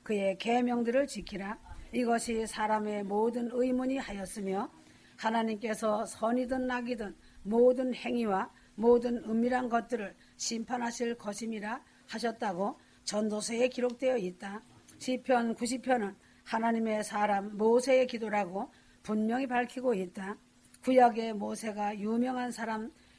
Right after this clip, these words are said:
역시 유명하다. 사람이 천 년을 장수한다 하여도 하나님 앞에서는 천 년이 한밤의 경점 같다고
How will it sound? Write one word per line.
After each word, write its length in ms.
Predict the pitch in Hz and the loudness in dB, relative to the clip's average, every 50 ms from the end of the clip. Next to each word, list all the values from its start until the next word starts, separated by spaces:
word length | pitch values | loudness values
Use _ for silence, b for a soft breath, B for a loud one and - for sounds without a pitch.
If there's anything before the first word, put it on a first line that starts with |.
| b | b
역시 340 | 202 202 208 196 - - 214 | -4 -4 -2 -2 -4 -4 -4
유명하다. 800 | 202 202 190 196 202 220 247 269 254 240 214 185 180 185 214 254 - b b b b b b | -4 -4 -2 0 0 2 2 2 2 2 0 -2 -2 -6 -6 -8 -10 b b b b b b
사람이 640 | - - 233 233 233 240 233 233 226 226 226 226 214 | -8 -4 -2 2 4 4 4 4 2 -2 -4 -4 -6
천 240 | - - - 233 233 | -8 -8 -6 -6 -4
년을 320 | 226 214 220 214 214 202 | -4 -4 -6 -6 -6 -8
장수한다 800 | 202 208 214 214 233 254 247 - 262 247 247 247 240 247 240 240 | -6 -6 -4 -4 -2 -4 -4 0 0 0 0 0 0 0 -2 -2
하여도 480 | 220 220 254 269 262 240 202 190 180 - _ b b b b b | -2 -2 -2 -2 -2 -2 -4 -8 -10 -12 _ b b b b b
하나님 480 | b - 247 247 240 233 233 233 233 220 | b -4 -2 2 2 2 2 2 2 0
앞에서는 640 | 214 208 - 226 220 202 226 214 208 208 208 208 202 | 0 -2 -2 -4 -4 -2 -2 -2 -2 -2 -2 -4 -4
천 220 | - - - 214 | -6 -6 -6 -4
년이 380 | 208 208 208 202 202 196 202 202 B B B B B | -2 -2 0 0 0 -2 -4 -6 B B B B B
한밤의 600 | - - 226 233 247 240 247 240 240 233 233 226 | -10 -6 -4 -4 -2 0 0 0 0 -2 -4 -4
경점 520 | - 202 220 233 226 - 262 254 247 247 | -4 -4 -2 -2 0 0 -2 -2 -2 -4
같다고 560 | 247 208 226 226 - 262 254 247 254 262 262 | -6 -8 -8 -6 -4 -4 0 0 0 0 -2